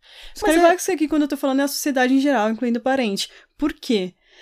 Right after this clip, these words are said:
Speaker 2: É.
Speaker 1: Porque é aquela sociedade que ainda parou na Idade da Pedra, né? Segue
Speaker 2: Ela
Speaker 1: os
Speaker 2: é bem
Speaker 1: mesmos mandamentos.
Speaker 2: Ela é bem rígida, ela tem
Speaker 1: É.
Speaker 2: os nove, nove manda-, é porque são os nove mandamentos lá da lua, tem toda aquela
Speaker 1: É,
Speaker 2: história
Speaker 1: exatamente.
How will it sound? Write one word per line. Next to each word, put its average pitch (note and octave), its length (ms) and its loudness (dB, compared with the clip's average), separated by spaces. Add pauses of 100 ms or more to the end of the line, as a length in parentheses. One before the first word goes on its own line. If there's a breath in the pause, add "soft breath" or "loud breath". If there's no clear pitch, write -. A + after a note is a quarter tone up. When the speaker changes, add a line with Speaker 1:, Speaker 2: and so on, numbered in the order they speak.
(160 soft breath)
Speaker 2:
É. A#3 100 -6
Speaker 1:
Porque A#3+ 340 0
é B3+ 120 6
aquela C#4+ 240 4
sociedade B3+ 580 2
que - 80 0
ainda C#4+ 140 6
parou C#4 240 2
na C#4 100 4
Idade C4+ 240 2
da D4+ 120 0
Pedra, G3 360 -2
né? G3+ 140 -2
Segue G#3 240 -6
Speaker 2:
Ela D3 60 4
Speaker 1:
os D3+ 40 2
Speaker 2:
é - 20 2
bem A#3+ 100 4
Speaker 1:
mesmos C4+ 200 4
mandamentos. A#3+ 720 2
Speaker 2:
Ela B2+ 100 2
é A#2+ 40 0
bem C#3 140 2
rígida, G#2+ 420 0
ela G#2 140 0
tem - 160 -2
Speaker 1:
É. G#3+ 140 4
Speaker 2:
os - 40 2
nove, A#2+ 560 0
nove A#2 580 0
manda-, A2+ 320 -2
é D3+ 80 -4
porque - 240 -2
são F#3 160 0
os F3+ 100 -4
nove F3 200 0
mandamentos E3 460 0
lá E3+ 80 -4
da E3+ 140 -2
lua, C3+ 680 2
tem A#2+ 180 -8
toda - 180 -6
aquela B3 180 4
Speaker 1:
É, C4+ 160 4
Speaker 2:
história A3 180 2
Speaker 1:
exatamente. B3+ 800 2